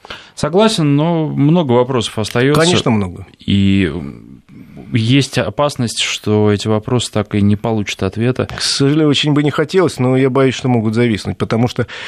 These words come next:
Speaker 2: практика, к сожалению, правоохранительных органов во многих регионах есть виновный, конкретный. Наверное, вин-, водитель тоже в какой-то степени виноват, поскольку по правилам дорожного движения он должен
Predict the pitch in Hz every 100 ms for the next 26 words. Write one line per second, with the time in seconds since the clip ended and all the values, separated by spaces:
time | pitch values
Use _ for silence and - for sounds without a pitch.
0 | - - 151 139 117 120 - - 117 143
1 | 147 117 107 - 113 113 135 117 110 131
2 | 113 107 98 117 113 113 98 - 107 151
3 | 151 - - 101 123 104 - 95 98 143
4 | 185 185 185 170 - 104 - 113 170 170
5 | 131 123 151 196 139 107 104 107 110 117
6 | 117 107 98 175 180 170 156 143 156 151
7 | 135 - 135 127 123 127 139 131 98 -
8 | 135 123 107 101 123 123 107 107 95 92
9 | 98 110 101 92 98 117 98 90